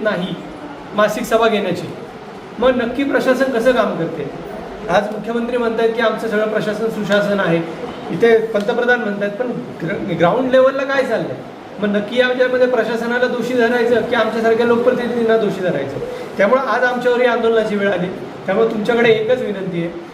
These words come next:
की हे सगळे जे खालचे प्रशासकीय कर्मचारी आहेत, मग त्यामध्ये ग्रामसेवक आहेत किंवा तुमच्या अंतर्गत जे काय, तुम्ही कॉमन मीटिंग घेता, त्यांना आदेश देता, पण त्याची अंमलबजावणी होत नाही.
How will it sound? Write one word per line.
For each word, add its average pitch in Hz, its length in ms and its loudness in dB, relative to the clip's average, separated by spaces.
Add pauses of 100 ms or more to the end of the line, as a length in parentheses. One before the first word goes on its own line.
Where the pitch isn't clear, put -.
(120)
की 226 60 -4
हे 214 200 2
सगळे 233 720 2 (240)
जे 233 100 -2 (120)
खालचे 208 280 0
प्रशासकीय 226 580 2 (320)
कर्मचारी 220 460 2
आहेत, 175 140 -2
मग - 80 -4
त्यामध्ये 214 260 0
ग्रामसेवक 214 520 2
आहेत 214 200 2 (100)
किंवा 233 200 -2
तुमच्या 226 220 0
अंतर्गत 220 280 4
जे 196 160 0
काय, 165 120 -2 (920)
तुम्ही 247 420 4
कॉमन 254 280 4
मीटिंग 269 300 2
घेता, 247 420 2
त्यांना 226 200 -2
आदेश 247 300 2
देता, 233 220 0
पण 240 300 0
त्याची 233 240 2
अंमलबजावणी 208 880 0
होत 196 140 0 (260)
नाही. 143 220 -2